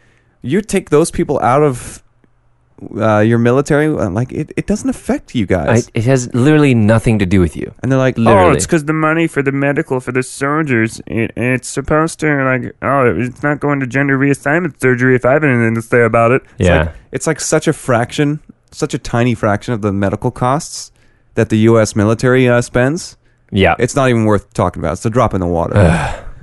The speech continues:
Speaker 1: Um, because
Speaker 2: It's
Speaker 1: there's
Speaker 2: so small. It's like the, the amount of blood that a shark can smell in water. It's like,
Speaker 1: Mm.
Speaker 2: oh my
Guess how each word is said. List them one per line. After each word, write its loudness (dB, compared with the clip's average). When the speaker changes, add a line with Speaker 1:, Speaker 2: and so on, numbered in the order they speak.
Speaker 1:
Um, 0
because -2
Speaker 2:
It's 0
Speaker 1:
there's -
Speaker 2:
so 6
small. 2
It's -2
like 2
the, 2
the 0
amount 4
of -6
blood 4
that 2
a 2
shark 0
can 0
smell 0
in 0
water. 0
It's 2
like, 2
Speaker 1:
Mm. 2
Speaker 2:
oh 2
my -2